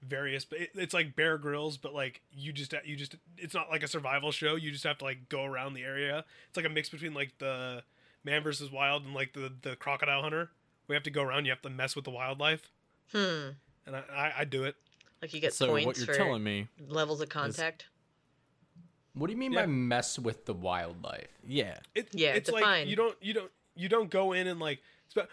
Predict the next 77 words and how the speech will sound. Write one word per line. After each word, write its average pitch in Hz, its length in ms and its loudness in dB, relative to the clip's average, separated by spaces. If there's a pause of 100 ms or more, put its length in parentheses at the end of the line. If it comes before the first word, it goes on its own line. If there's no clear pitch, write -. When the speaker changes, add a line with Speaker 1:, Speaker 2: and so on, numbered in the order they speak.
Speaker 1:
one 262 180 6
of 294 40 2
my 247 100 6
friends 196 260 2
tried 185 220 4
to 156 60 -4
frame 175 220 4
it 165 80 -4
like 165 180 -2
you 170 60 8
have 165 80 4
to 170 60 -8
go 156 120 2 (140)
fight 160 240 4
the 147 60 -8
wildlife 160 720 0 (120)
Speaker 2:
Hmm. 240 40 6
Speaker 1:
in 180 380 2
Speaker 2:
Well, 180 120 6
Speaker 1:
the 196 80 10
Speaker 2:
you're 214 100 8
gonna 247 160 12
Speaker 1:
area. 196 100 10
Speaker 2:
lose. 175 300 6
That's 170 180 6
Speaker 3:
So 175 60 10
you're 170 100 6
Speaker 2:
the, 175 60 4
Speaker 3:
just 180 100 4
Speaker 2:
that's 175 80 6
Speaker 3:
gonna 170 100 4
Speaker 2:
an 160 60 8
Speaker 3:
go 147 60 8
Speaker 2:
obvious. 151 200 2
Speaker 3:
square 139 420 2
up 131 140 0
on 101 140 -2
something. 85 380 -6 (200)
Speaker 1:
Like, - 100 -12 (140)
Speaker 4:
Yeah, 196 280 2
Speaker 1:
yeah, 196 180 8
it's 175 100 -2
like, 180 200 6
Speaker 4:
like 190 80 2
Speaker 1:
"Okay, 170 180 6
get, 190 360 0
get 196 120 4
in 202 40 -4
the 190 120 6
ocean 180 220 4
and 156 100 -6
fight 160 140 4
a 147 40 4
shark." 190 240 6
Speaker 2:
Like 202 100 0
you 214 120 6
Speaker 1:
And - 0 -
it's 196 80 4
Speaker 2:
versus 190 260 8
Speaker 1:
like, 185 100 10
Speaker 2:
the 180 40 4
Speaker 1:
okay. 175 120 6
Speaker 2:
moose. 143 380 2 (160)
Like, 135 440 -6 (920)
Speaker 1:
Yeah, 147 200 0
Speaker 2:
the 165 40 -2
moose 175 160 2
Speaker 1:
there's, 170 120 6
Speaker 2:
is 170 40 0
gonna 151 140 6
Speaker 1:
like, 143 100 2
Speaker 2:
win. 139 280 -4 (680)
Speaker 1:
I 160 80 4
was 175 120 2
like, 165 200 -2
uh, 160 40 -10 (100)
"Yeah, 160 100 -10